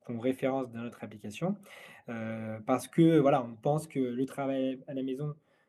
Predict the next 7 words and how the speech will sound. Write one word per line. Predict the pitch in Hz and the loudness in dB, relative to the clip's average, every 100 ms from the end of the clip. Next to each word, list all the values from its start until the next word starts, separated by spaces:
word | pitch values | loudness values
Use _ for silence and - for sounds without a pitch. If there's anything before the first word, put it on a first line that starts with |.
| _ _ | _ _
c'est | - 113 | -14 -12
bien, | 113 139 180 202 - _ _ _ | -2 2 2 0 -8 _ _ _
mais | 131 123 | -12 -8
ça | 117 120 113 113 113 110 | -6 -6 -6 -8 -8 -10
a | |
certaines | 107 135 123 131 123 | -10 -10 -6 -4 -4
limites, | 120 160 202 - | -2 0 -2 -6